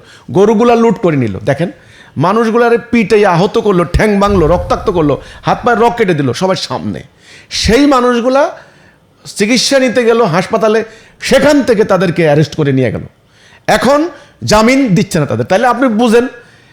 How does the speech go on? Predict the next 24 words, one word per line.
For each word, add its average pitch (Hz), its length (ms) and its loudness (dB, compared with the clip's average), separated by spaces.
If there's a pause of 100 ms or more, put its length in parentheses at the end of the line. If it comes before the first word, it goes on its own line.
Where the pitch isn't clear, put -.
(240)
আর 147 200 -2
যারা 196 240 0
আক্রমণকারী, 247 840 0 (500)
তারা 208 220 2
পরের 233 380 2
দিন 277 160 0
কি 277 120 -2
করলো? 277 240 0
টিএনউ 240 440 0
সাহেবের 240 420 2
অফিসে 208 280 -2
এসে 190 300 0 (260)
ঘেরাও 160 260 2
দিল। 120 220 -4 (440)
টিএনউ 170 260 2
সাহেব 240 200 2
নিজেও 214 280 2
একজন 226 200 2
ম্যাজিস্ট্রেট, 151 420 -2 (640)
তাহলে 196 160 2
বিচার 220 280 2
উনি 247 160 2
কেমনে 285 240 0
করবেন? 165 300 0